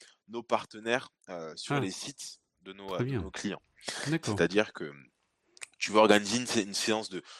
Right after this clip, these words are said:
Speaker 1: de yoga, par exemple, dans le, dans le réfectoire de ton, de ton, euh, de ton, de ton site, bah, tu peux et tu vas pouvoir convier aussi le, le, une partie de ton service ou, ou tout le monde. Bon, il faut que la salle puisse, euh, puisse y prêter.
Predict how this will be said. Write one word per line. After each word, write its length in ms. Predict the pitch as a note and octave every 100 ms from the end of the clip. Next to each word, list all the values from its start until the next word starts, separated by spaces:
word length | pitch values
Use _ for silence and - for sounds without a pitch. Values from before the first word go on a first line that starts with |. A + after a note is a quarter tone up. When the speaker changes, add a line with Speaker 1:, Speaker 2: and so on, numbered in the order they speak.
| -
Speaker 1:
de 100 | F#2
yoga, 380 | F#2+ G#2 A2 A2
par 140 | G2+
exemple, 340 | F#2+ F#2+ G2+ F2
dans 120 | E2+
le, 140 | D#2+
dans 140 | D#2+ F2
le 80 | F#2
réfectoire 520 | G2 A2 - A#2 G#2+
de 120 | F#2
ton, 140 | - F2 D#2+
de 120 | E2
ton, 300 | - D#2+ D2
euh, 120 | C#2+
de 120 | C#2+ D#2+
ton, 180 | D#2 C#2 A#1+ A1
de 100 | D#2+
ton 160 | - -
site, 280 | - G3 - - - -
bah, 80 | F3
tu 140 | -
peux 160 | - D3
et 40 |
tu 140 | - E3
vas 100 | -
pouvoir 380 | _ F#2+ F#2 -
convier 280 | F2 G2
aussi 280 | C3 - C3
le, 200 | - E2
le, 140 | E2 D#2 C#2+
une 140 | F2+ F2+
partie 300 | - - -
de 60 |
ton 140 | - E2+
service 640 | - E3 - B3 C#4+ -
ou, 80 | F#3+ - - - -
ou 120 | G3
tout 120 | -
le 80 | F#2
monde. 240 | - C3 F#2
Bon, 100 | D#2+
il 80 | D#2+
faut 140 | F#2+
que 100 | F2+
la 160 | D2+ D#2
salle 220 | F#2+ E2+
puisse, 320 | - F#2 -
euh, 160 | D2+ C2+
puisse 260 | - D#2+ -
y 60 | -
prêter. 440 | - E2+ C#3+